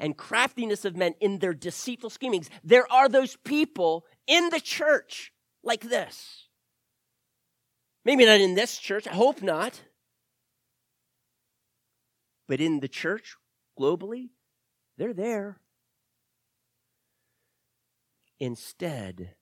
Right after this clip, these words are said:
speaking the truth in love, we will in all things grow up into him who is the head, that is Christ. From him, the whole body, joined and held together by every supporting ligament, grows and builds itself up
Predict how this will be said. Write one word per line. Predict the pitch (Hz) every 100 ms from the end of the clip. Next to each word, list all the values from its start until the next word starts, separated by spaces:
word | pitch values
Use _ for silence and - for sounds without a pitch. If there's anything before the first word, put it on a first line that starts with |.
| _
speaking | - - - 151 202 226 220
the | 214
truth | - - 139 113 - _ -
in | 165 247 262
love, | 262 208 110 98 101 _ _
we | 131
will | 131 123
in | 120
all | 123
things | 123 117 110
grow | - 110
up | 107
into | 98
him | 92 107 104
who | 107
is | 104
the | 104 98
head, | 76 85 82
that | 87
is | 92 -
Christ. | - 92 - _ _ _ _ _ _ _ _ _ _
From | - 123
him, | 110 135 151 180 214 208 _ _ _ _ _
the | 117
whole | - - 208 220 220 214 214 202 _ _ -
body, | 180 185 131 90 _ _
joined | - 226 202 120 -
and | 151 147
held | - 226 220
together | 196 196 196 151
by | 135 147 -
every | 196 220 220
supporting | - - - 202 185
ligament, | 165 151 147 135 139
grows | 131 156 185 190 - - 151
and | 156 123
builds | 160 220 254 208
itself | 226 - - 202 196 190
up | 185